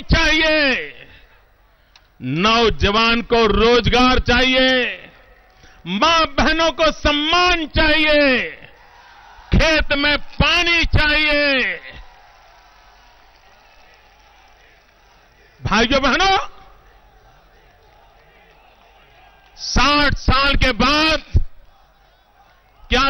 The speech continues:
देश की जनता को इतना मांगने का अधिकार है कि नहीं है भाइयों?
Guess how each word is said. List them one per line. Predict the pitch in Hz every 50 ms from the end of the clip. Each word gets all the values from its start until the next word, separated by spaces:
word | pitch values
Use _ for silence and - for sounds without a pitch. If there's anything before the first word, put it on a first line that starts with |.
| 247 185
देश | 202 262 285 302 302 294 -
की | - - 294 269
जनता | 214 277 285 294 - - 311 320 311
को | - 320 339 330 339 339 339 - - - - - - - - - - - - - - _ _ _ - - - - - -
इतना | 254 302 - - 330 320 330 330 330 320
मांगने | 302 277 262 269 302 320 311 311 311 320 311
का | 302 311 302 302
अधिकार | 285 254 285 - 339 320 311 302 277
है | 202 285 311 330
कि | 311 320
नहीं | 311 320 320 330
है | 311 330 339 330
भाइयों? | 320 320 311 311 311 311 294 254 226